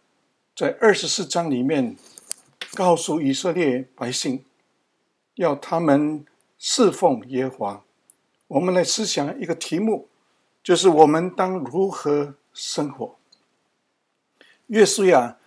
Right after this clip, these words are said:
在这段经文里面，特别在事件对以色列的领袖，特别把以色列的历史重复一遍。但是在事件当中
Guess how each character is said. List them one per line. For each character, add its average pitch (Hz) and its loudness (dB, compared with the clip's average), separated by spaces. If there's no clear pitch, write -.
在 185 -2
这 196 2
段 185 -2
经 226 -4
文 214 -2
里 123 -6
面， 127 -4
特 208 4
别 185 2
在 170 -2
事 - -2
件 180 -2
对 185 2
以 156 -4
色 208 2
列 190 -2
的 170 -2
领 143 -4
袖， 160 -4
特 190 0
别 170 -2
把 143 0
以 156 -6
色 208 -4
列 190 0
的 175 -4
历 214 -2
史 135 -6
重 170 -8
复 139 -14
一 - -18
遍。 - -10
但 180 2
是 185 0
在 196 4
事 214 -2
件 190 -2
当 170 -6
中 170 -4